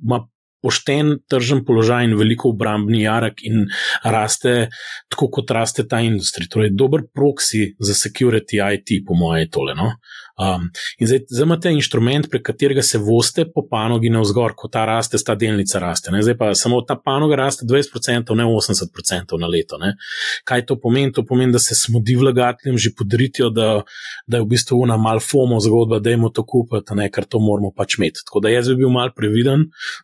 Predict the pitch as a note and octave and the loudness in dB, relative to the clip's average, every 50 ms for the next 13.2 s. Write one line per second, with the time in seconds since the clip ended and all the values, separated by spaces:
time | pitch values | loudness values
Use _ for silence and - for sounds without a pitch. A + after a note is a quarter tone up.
0 | - - - G3 - C#3+ D3+ B2 A2 A2 A2 - - A#2 A2+ A#2 B2 A2+ A2+ A2+ | -4 -2 -2 0 2 2 2 4 2 2 2 0 0 0 0 0 2 2 2 2
1 | G#2+ G#2+ G#2 G#2 G#2 G#2+ - - - D3 C#3 - - B2+ A#2 G2+ A#2 A2+ A2 A2+ | 2 2 2 2 0 0 -2 -2 0 0 0 0 0 -2 0 0 0 0 2 2
2 | A2+ A#2 A2+ A#2+ A#2+ - - C#3 B2 A2 F#2+ F2 E2+ E2 F2+ F2 F2 F2+ F2 - | 2 2 0 0 -2 0 0 2 2 2 0 -2 -4 -2 -2 0 0 0 0 -2
3 | - - A2+ A2+ - - - - - - - - - - - _ _ - - - | 0 -2 -2 -4 -4 -6 -6 -6 -6 -6 -6 -12 -12 -12 -14 _ _ -16 -14 -12
4 | - - - - C3+ A#2+ - - F3 F3 - - - - - - A#2+ G#2+ A2 A2+ | -12 -10 -8 -4 -2 -2 0 0 -2 -4 -4 -10 -16 -16 -10 -4 -2 0 0 0
5 | A#2 A#2 A#2 - - - - - - A2+ - - C3 A#2+ G2+ D#2+ D#2 - - F#2 | 0 0 -2 -2 -4 -4 -2 -2 -2 0 2 2 4 2 2 2 -2 -8 -6 -4
6 | G2+ G#2+ G#2 G#2 G2+ - D3 C#3+ C#3+ C#3 - - C#3+ C#3+ C#3+ C3+ D3+ C3+ G#2 A2 | -2 0 0 0 0 0 0 0 0 -2 -2 0 2 2 2 4 2 2 2 0
7 | G#2 - - F#2+ A2+ D#3+ - _ _ _ _ - - - - - - - - - | -2 0 0 0 0 -2 -4 _ _ _ _ -20 -20 -20 -20 -20 -20 -20 -20 -10
8 | - - A#2 A2+ G#2+ A2 A#2+ - G3 - - B2+ B2+ C3 B2 - A#2+ - B2 A2 | -4 -2 0 2 2 0 -2 -4 -8 -8 -2 -2 0 0 0 0 0 0 -2 -2
9 | - - B2 A#2 A#2+ B2 A#2 - A#2 - - A#2 A2+ A2 G#2 A2 A2 A#2 A#2 - | -2 0 0 2 2 2 0 0 -2 0 2 2 2 2 2 2 0 -2 -2 -2
10 | G2+ G#2+ A#2+ A#2+ A#2 G#2+ G2 F2 F2 G2+ G#2+ A2 B2 D3+ D#3 D#3 D#3+ D#3 D#3 D#3 | 0 0 2 2 2 0 0 0 0 2 2 2 2 2 2 2 2 2 2 2
11 | C3 A#2 A2+ G#2+ G#2+ G#2 G2+ G2+ G2+ G2 G2 - - F#2+ F2+ F2 E2+ - - - | 2 2 2 2 0 0 2 2 2 0 -2 -2 -2 0 0 0 0 -2 -4 -4
12 | - A2 G#2 G2+ G2+ G2 G2+ A#2 B2 A#2 A2 A2+ - G2+ F#2 F2 G2 G#2 A2 A#2 | 0 2 2 2 4 2 2 2 2 2 0 0 -2 -4 -2 0 0 0 2 2
13 | C3 D3 D3+ | 2 2 2